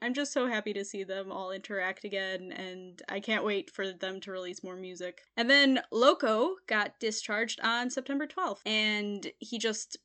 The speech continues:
released a song with Haze, so you should check that out. But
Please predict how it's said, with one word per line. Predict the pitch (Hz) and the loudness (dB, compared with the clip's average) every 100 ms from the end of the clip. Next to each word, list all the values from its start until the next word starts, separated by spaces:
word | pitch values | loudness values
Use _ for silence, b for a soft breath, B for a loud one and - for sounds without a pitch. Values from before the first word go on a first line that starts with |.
| - | -6
released | 208 202 202 - - | -4 -4 -4 -8 -8
a | 202 | -6
song | 202 190 190 | -6 -6 -6
with | 185 | -6
Haze, | 202 190 240 - - | -4 -4 -6 -10 -12
so | - | -10
you | 190 | -8
should | 196 190 | -10 -10
check | - 190 | -8 -8
that | 202 190 | -4 -2
out. | 214 - _ - | -2 -4 _ -2
But | 208 | -2